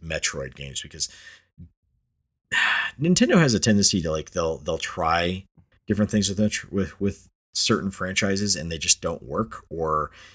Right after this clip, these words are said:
e-, even if they do work, they don't go back to them. So, I mean, that was the case with Metroid Prime.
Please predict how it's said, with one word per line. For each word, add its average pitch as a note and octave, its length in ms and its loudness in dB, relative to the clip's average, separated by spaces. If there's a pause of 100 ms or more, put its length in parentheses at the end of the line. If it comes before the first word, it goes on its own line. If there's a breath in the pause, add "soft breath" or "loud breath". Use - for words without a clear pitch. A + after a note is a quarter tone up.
(120)
e-, F2+ 360 -2
even F#2 220 0
if D#2+ 100 -6
they D#2 100 -10
do F#2 180 -6
work, G#2 240 0
they D#2+ 120 -4
don't D#2 280 -4
go E2 140 -2
back D#2 320 -4
to C3+ 100 0
them. C#3+ 280 0
So, D#2+ 360 2
I D2+ 80 -6
mean, D2+ 120 -8
that D#2 100 -6
was D2+ 120 -4
the D2+ 80 -10
case - 300 -8
with - 220 -14
Metroid C#2 380 -8
Prime. B2+ 460 2